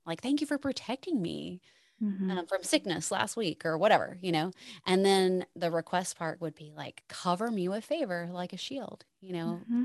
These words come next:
Speaker 1: "Protect my family as we are getting ready to make a major life transition right now," <laughs> you know?
Speaker 2: Mm-hmm. Yeah, yeah.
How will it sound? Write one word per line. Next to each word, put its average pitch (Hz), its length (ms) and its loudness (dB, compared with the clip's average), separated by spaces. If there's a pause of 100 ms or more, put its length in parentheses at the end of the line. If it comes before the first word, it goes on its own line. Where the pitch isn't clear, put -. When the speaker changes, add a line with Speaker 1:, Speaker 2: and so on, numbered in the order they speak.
Speaker 1:
"Protect 196 340 -4
my 214 120 -6
family 208 680 -8
as 175 360 -2 (380)
we 180 200 2
are 175 100 0
getting 180 240 -2
ready 180 640 -4
to 170 460 -2 (120)
make 190 380 -4
a 190 40 -2
major 214 300 4
life 277 260 4
transition 302 520 0
right 160 260 -2
now," - 80 -6 (100)
<laughs> - 100 -20
you 226 140 -6
know? 185 140 -2 (180)
Speaker 2:
Mm-hmm. 226 400 6 (260)
Yeah, 233 360 6 (220)
yeah. 262 360 0